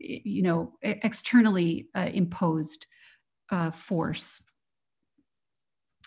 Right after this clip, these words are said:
Okay. Now, we as helpers, uh, mental health providers, supervisors,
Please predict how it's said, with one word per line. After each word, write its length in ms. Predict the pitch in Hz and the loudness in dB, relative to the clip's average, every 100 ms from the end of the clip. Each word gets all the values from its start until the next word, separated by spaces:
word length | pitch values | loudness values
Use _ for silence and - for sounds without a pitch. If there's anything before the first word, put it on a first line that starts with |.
| - - | -6 -2
Okay. 400 | 196 196 147 - - - - - - - - - _ - | 0 0 -2 -4 -14 -20 -20 -20 -20 -18 -18 -20 _ 8
Now, 760 | 240 233 220 220 214 - - _ - | 10 10 8 8 6 2 -8 _ 0
we 580 | 226 233 277 311 339 339 | 6 8 10 10 8 6
as 720 | - 220 202 196 185 - - - _ _ | 6 6 8 6 2 -6 -10 -16 _ _
helpers, 1000 | - 277 285 311 294 302 277 - - - - 196 | 2 4 4 4 4 4 2 0 -6 -10 -8 -2
uh, 400 | 190 175 175 175 | 2 4 4 4
mental 300 | 190 294 262 | 6 6 6
health 260 | 269 269 | 4 2
providers, 960 | - 262 254 254 254 254 254 240 - - | 0 4 4 4 4 4 4 2 -2 -14
supervisors, 1200 | - - 302 285 262 254 240 247 240 233 214 - | -8 -2 2 4 6 6 6 6 8 6 2 -8